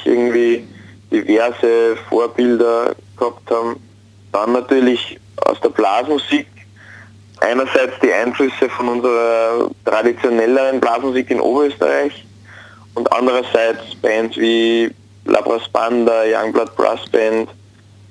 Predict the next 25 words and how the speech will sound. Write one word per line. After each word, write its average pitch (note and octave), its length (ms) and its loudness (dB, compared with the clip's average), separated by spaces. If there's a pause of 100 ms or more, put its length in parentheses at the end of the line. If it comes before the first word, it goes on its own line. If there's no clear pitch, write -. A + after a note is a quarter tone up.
ja, G#2+ 340 2 (100)
so A2+ 240 2 (140)
diverse A2+ 840 2
Balkan-Bands, A#2+ 1400 0 (100)
die A2 140 4
uns G#2+ 220 -2
da A2 140 0
natürlich A2+ 540 0
dann G#2+ 380 -4 (120)
auch G2+ 160 -2
beeinflussen. G#2 880 -2 (440)
Aber A2 260 0
da A2 260 0
gibt's B2 260 0
auch G2 180 2
wieder A#2 380 2 (200)
sehr, A#2 460 2
sehr B2 160 2
verschiedene B2 440 0
Einflüsse. A2 540 -2
Es A2 80 -2
hat A#2 140 0
auch A#2 40 4
jeder A2 320 2
von A#2 320 -2